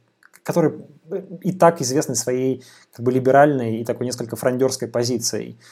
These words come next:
А, ну, интересно было бы послушать какого-нибудь там Сергея Чемизова, который, например, а, помните, некоторое время назад неожиданно выступал с, а, позиции, что,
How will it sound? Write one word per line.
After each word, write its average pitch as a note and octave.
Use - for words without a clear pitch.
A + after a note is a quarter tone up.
А, G#2
ну, D3
интересно C#3+
было C3+
бы B2
послушать B2+
какого-нибудь B2+
там G#2+
Сергея B2
Чемизова, A2
который, A2+
например, A2
а, A2+
помните, C3
некоторое A#2
время A2+
назад A#2
неожиданно A#2
выступал A2+
с, -
а, G#2+
позиции, A2
что, G#2+